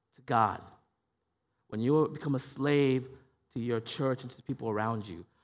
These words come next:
when you are a slave to all men, right? What that means is that you have this unrelenting, committed, unconditional devotion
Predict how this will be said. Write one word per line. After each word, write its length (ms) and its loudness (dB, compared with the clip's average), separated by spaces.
when 140 -4
you 160 2
are 60 2
a 40 0
slave 440 0
to 120 -10
all 300 0
men, 360 -2
right? 300 -6
What 160 -6
that 180 6
means 420 0
is 200 -6
that 300 -4
you 140 -2
have 280 -2
this 160 -8
unrelenting, 1600 -2
committed, 680 -2
unconditional 1040 -2
devotion 760 -2